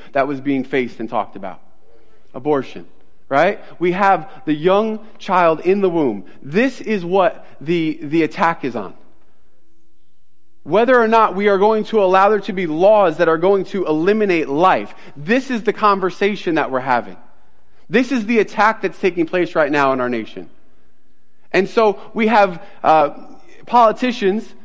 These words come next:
that are being encouraged, you know, just tone it down a little bit. Just don't talk about the pro-life stuff as much because we need to get into office. Like, let's be more strategic. And, and, you know, I, I get the logic to a certain extent, but what are we saying?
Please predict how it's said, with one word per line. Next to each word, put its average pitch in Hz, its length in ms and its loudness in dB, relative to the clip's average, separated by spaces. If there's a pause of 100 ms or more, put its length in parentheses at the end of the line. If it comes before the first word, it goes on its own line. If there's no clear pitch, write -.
that 202 100 4
are 202 60 4
being 208 240 2
encouraged, 196 540 2 (260)
you 196 140 0
know, 196 100 4
just 262 240 -6
tone 247 220 2
it 185 80 0
down 151 240 6
a 131 40 0
little 110 200 -4
bit. 90 180 -10 (720)
Just 214 320 -2
don't 311 180 0
talk 233 220 4
about 196 240 4
the - 60 -4
pro-life 175 480 4
stuff 113 240 0
as 101 120 -8
much - 420 -10 (500)
because 175 280 0
we 226 120 0
need 240 160 2
to 220 80 0
get 202 140 4
into 190 200 2
office. 151 480 2
Like, - 320 -2
let's 220 160 2
be 240 140 0
more 226 180 4
strategic. 175 560 -4
And, 165 160 2 (260)
and, 190 200 2
you 208 80 2
know, 220 200 2
I, 185 320 -4
I 180 40 0
get 208 320 2
the 185 80 6
logic 185 460 4
to 202 120 -2
a 170 60 0
certain 180 260 -2
extent, 185 380 0 (180)
but 190 100 2
what 214 220 4
are 285 80 0
we 254 100 -2
saying? 156 420 0